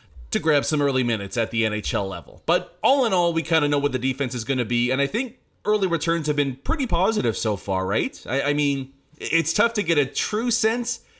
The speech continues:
of how good this D-core is gonna be this upcoming season, but at the very least, they've all looked pretty solid, and I think we've seen some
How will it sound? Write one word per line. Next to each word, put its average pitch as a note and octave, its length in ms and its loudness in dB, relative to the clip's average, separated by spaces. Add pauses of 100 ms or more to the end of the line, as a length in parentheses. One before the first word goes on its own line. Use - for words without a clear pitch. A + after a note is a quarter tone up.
(120)
of A#2 420 0
how C#3+ 180 2
good C#3+ 220 -2
this C3+ 180 -2
D-core C#3 400 0
is B2+ 100 -2
gonna C3 200 -2
be D#3 220 -2
this D#3 200 -2
upcoming D3 400 -4
season, F3+ 460 -8 (520)
but E3 120 2
at - 100 0
the E3+ 80 2
very G3+ 260 4
least, C4 340 0
they've D#3 160 2
all G3 140 4
looked A3+ 180 -2
pretty A3 200 6
solid, B3+ 560 0
and D3 160 4
I D#3 80 4
think D#3 220 -6
we've E3 160 -2
seen F3+ 260 -2
some C#3+ 460 -2